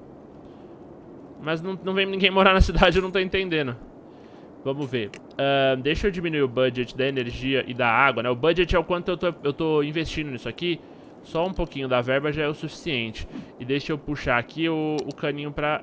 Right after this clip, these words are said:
pra fábrica, né? As fábricas tão sem água. Deixa eu puxar o encanamento daqui assim, ó. Não, peraí, daqui assim, ó. Beleza.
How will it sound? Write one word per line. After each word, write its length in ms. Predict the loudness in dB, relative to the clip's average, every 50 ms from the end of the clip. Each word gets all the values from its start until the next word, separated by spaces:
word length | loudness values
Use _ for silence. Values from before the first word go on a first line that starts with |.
| -8 -8
pra 140 | -6 -4 -4
fábrica, 460 | -4 -2 -2 -2 -2 -2 -4 -6 -6
né? 100 | -8 -8
As 120 | -8 -8 -6
fábricas 340 | -8 -8 -8 -8 -10 -10
tão 160 | -10 -10 -12 -12
sem 240 | -12 -12 -10 -6
água. 300 | -6 -4 -6 -6 -8 -10 -12 -14 -18 -20 -20 -20 -20 -20 -20 -20 -20 -20 -20 -20 -20 -20 -20 -20 -20
Deixa 160 | -16 -12 -12
eu 40 | -10
puxar 180 | -8 -6 -6 -6
o 40 | -6
encanamento 440 | -6 -8 -8 -6 -6 -8 -8 -8
daqui 280 | -8 -8 -8 -8 -8 -10
assim, 300 | -10 -10 -10 -12 -12 -10
ó. 80 | -10 -12 -12 -16 -20 -20 -20
Não, 100 | -18 -16
peraí, 200 | -14 -12 -12 -12
daqui 300 | -12 -12 -14 -14 -14 -14
assim, 240 | -14 -14 -16 -16 -18
ó. 1400 | -18 -18 -20 -20 -16 -14 -14 -12 -12 -10 -10 -10 -10 -8 -6 -6 -6 -6 -6 -8 -12 -16 -18 -18 -18 -16 -12
Beleza. 320 | -8 -6 -4 -2 -2 -4